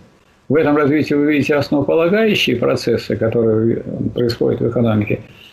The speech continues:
и вы видите процессы, которые идут в других сферах общества, там, в сфере культуры, национальные процессы, в сфере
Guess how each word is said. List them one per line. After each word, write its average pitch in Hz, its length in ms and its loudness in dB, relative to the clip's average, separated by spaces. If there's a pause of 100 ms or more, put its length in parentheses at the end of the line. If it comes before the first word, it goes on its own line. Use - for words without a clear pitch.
(200)
и 127 160 4
вы 135 220 2
видите 170 440 2
процессы, 156 520 0
которые 147 520 2
идут 135 280 0
в 123 60 0
других 185 360 2
сферах 107 440 -2
общества, 117 520 -2
там, 104 220 -2
в - 40 -4
сфере 107 280 0
культуры, 165 600 2 (760)
национальные 170 600 0
процессы, 151 720 0 (340)
в - 40 -20
сфере 113 720 -2